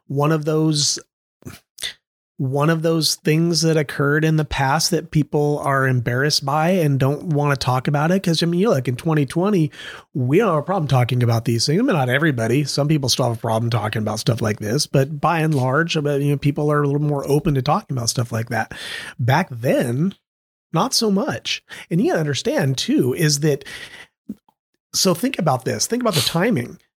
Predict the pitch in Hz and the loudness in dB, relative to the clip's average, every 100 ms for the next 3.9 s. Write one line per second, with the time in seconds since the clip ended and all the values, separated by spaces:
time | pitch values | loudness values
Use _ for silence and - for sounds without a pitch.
0 | _ 160 156 143 - - - - - _ | _ -2 2 2 -2 -10 -20 -20 -20 _
1 | - - 247 262 285 208 165 151 147 147 | -14 -6 -4 0 0 0 0 0 0 -4
2 | - 156 131 120 117 - - 147 127 - | -2 2 4 2 -2 -10 -2 0 0 0
3 | 151 151 147 139 123 - 117 120 | 0 2 2 2 0 -2 -2 -2